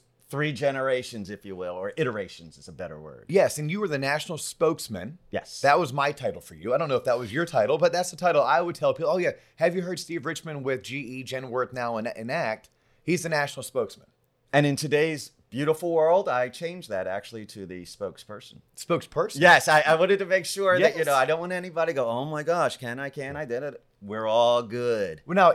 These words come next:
Speaker 2: if, if you, um, were a lady, I would have said spokeswoman.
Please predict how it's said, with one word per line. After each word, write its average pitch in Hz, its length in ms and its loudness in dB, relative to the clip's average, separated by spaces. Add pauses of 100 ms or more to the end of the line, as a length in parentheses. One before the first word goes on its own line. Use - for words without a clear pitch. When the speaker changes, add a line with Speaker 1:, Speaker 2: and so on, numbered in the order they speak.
(100)
Speaker 2:
if, 170 260 -6 (200)
if 156 240 -6
you, 180 720 -6
um, 127 540 4 (1080)
were 143 260 2
a 120 400 -4
lady, 127 480 -4
I - 80 -2
would 113 100 0
have 110 60 -8
said 104 200 -12
spokeswoman. 101 600 -10